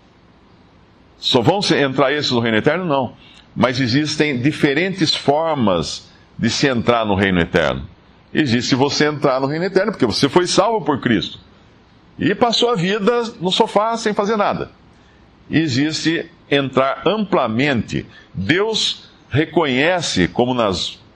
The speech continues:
diferentes parábolas do Novo Testamento, Deus reconhece que há graus de, de prêmio, vamos dizer assim, de, de entrada no reino eterno.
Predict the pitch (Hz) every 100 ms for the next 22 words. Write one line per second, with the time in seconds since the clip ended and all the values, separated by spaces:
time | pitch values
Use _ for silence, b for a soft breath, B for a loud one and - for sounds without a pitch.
0 | _ _ 92 92 107 120 - - 95 120
1 | 113 92 78 - - 78 90 90 104 92
2 | 104 - 87 127 165 - - B B B
3 | - 104 151 208 175 180 143 160 165 -
4 | 143 143 147 120 147 175 113 76 - -
5 | - - - _ _ - _ - - 123
6 | 127 104 113 - 147 170 120 87 95 87
7 | 95 90 95 85 95 92 117 113 120 135
8 | 135 104 104 98 98 95 95 82 69 64